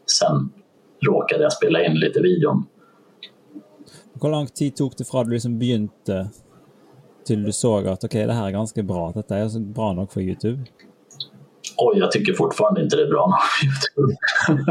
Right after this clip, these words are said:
Speaker 1: <laughs> Jag, jag förstår fortfarande inte varför någon följer mig eller tittar på det.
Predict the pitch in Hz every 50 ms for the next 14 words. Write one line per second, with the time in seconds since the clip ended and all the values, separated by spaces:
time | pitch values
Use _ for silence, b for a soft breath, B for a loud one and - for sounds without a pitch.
0 | 151 - - 151 139 - - - - 139 151 147 139 - 143 147 - - 147 147
1 | - 147 117 - - 123 - - - 120 120 127 131 113 107 107 104 98 95 -
2 | - 92 90 87 90 95 - - - 98 - - 104 - 90 90 90 92 95 90
3 | 92 92 90 90 92 - 104 101 - - 90 90 - 92 87 87 80 -